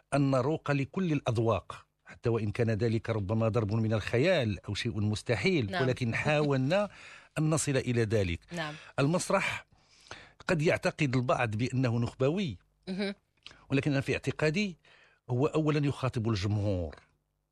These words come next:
Speaker 1: ويخاطب الجمهور، لا مسرح من دون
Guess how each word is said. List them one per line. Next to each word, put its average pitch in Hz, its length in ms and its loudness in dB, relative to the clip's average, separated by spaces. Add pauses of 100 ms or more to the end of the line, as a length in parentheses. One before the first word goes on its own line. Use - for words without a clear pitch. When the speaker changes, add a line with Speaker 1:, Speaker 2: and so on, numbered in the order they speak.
Speaker 1:
ويخاطب 113 640 0
الجمهور، 90 440 -2
لا 175 340 2
مسرح 135 440 -4
من 127 260 0
دون 135 380 0